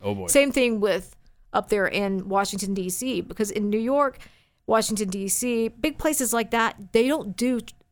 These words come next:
Speaker 2: "Oh, there's an accident, this is what's blocked."
Speaker 1: Hmm.
Speaker 2: No, it takes this long to get to here.
Speaker 1: Oh, wow.
Speaker 2: Yeah, it's completely different. It's gonna,
Speaker 1: Weird.
Speaker 2: it's gonna take you on the four oh five or whatever. It's gonna take you
Speaker 1: Uh-huh.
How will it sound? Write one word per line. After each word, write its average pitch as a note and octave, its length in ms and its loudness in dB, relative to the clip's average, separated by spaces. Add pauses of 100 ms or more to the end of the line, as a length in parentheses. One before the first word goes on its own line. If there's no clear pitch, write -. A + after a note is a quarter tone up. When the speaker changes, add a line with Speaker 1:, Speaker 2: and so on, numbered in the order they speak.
(500)
Speaker 2:
"Oh, A3+ 160 6
there's G3+ 160 0
an F#3+ 120 -4
accident, G#3+ 600 0
this G3 200 0
is F#3 140 -4
what's G3+ 220 -2
blocked." - 520 -2
Speaker 1:
Hmm. F3+ 140 -6 (180)
Speaker 2:
No, C4+ 220 4
it G#3 180 2
takes - 280 -2
this - 260 -2
long A3+ 300 0
to - 100 -8
get F#3+ 160 -6
to G3 80 -6
here. - 320 -10 (360)
Speaker 1:
Oh, D#3 120 -6
wow. D3 500 -10 (160)
Speaker 2:
Yeah, G#3+ 260 2
it's A#3 180 4
completely C4 800 4
different. G3 380 -2
It's D#4 100 0
gonna, C#4 160 2
Speaker 1:
Weird. G#3 100 -4
Speaker 2:
it's A3 140 0
gonna A#3+ 160 2
take A#3 300 -2
you G#3 180 0 (240)
on G#3 320 2
the F#3 80 -2
four G#3+ 240 2
oh G#3 80 4
five F#3+ 300 2
or F#3 80 -2
whatever. G3+ 520 0
It's G3 80 -10
gonna G#3 140 0
take G3 260 -2
you F#3+ 80 0
Speaker 1:
Uh-huh. F#3 100 -6